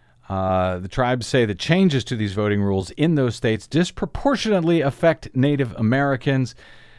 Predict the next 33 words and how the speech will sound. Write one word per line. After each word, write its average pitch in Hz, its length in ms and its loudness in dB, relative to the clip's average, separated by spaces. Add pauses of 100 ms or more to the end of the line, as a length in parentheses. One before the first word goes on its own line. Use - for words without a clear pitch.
(220)
Um, 104 480 -2
an 110 160 -2
allegation 117 600 -2
that 110 140 -2
those 104 200 -4
states 113 320 -2
and 92 80 -10
counties 107 340 -2
deny, 107 640 2
of 95 220 -6
course. 101 400 -2
The 107 100 -6
Native 101 260 -2
American 107 420 -2
vote 113 360 2
is 101 340 -2
not 117 380 0
big 127 160 2
enough 123 240 0
to 113 100 -4
flip - 380 -2
a 107 80 -2
safe 135 380 -4
Republican 120 600 -2
state 139 360 -2
such 123 320 -2
as 110 260 -2
North 117 320 -4
Dakota 190 580 2
into 131 220 0
the 113 80 -8
Democratic 127 800 -2
column 165 560 0